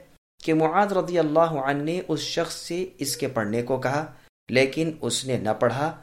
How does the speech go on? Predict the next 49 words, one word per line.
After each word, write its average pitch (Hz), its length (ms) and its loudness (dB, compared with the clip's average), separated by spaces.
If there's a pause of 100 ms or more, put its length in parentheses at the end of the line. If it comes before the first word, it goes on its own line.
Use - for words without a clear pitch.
(180)
اور 127 140 2
اس 135 140 -2
کا 131 260 0
غصہ 101 240 -4 (120)
بڑھتا 92 300 -2
ہی 101 180 -4
گیا۔ 104 200 -2 (760)
امام 175 280 4
ترمذی 180 460 0
رحمۃ 170 300 -2
اللہ 160 380 2
علیہ 156 240 2
فرماتے 135 540 2
ہیں، 180 180 -6 (440)
یہ 160 340 0
اضافہ 147 380 4
والی 135 360 4
روایت 113 380 0
مرسل 104 440 -2
ہے، - 40 -16 (540)
اس 127 180 0
لیے 180 100 2
کہ 180 120 0
عبد 127 160 2
الرحمن 156 340 0
ابن 127 180 -2
ابی 110 220 0
لیلہ 110 420 2
جو 131 100 0
معاذ 110 400 0
رضی 107 180 -4
اللہ 101 160 -2
عنہ 127 140 0
سے 123 100 -4
اسے 104 160 -6
روایت 107 360 0
کرتے 196 240 -2
ہیں، 185 140 -2 (560)
ان 165 180 4
کا 202 220 2
معاذ 139 360 2
رضی 120 280 0
اللہ 117 380 2
عنہ 120 140 -2
سے 123 140 -4
ملاقات 101 540 -2
کرنا 110 200 -2
ثابت 98 380 -6
نہیں، 117 200 -4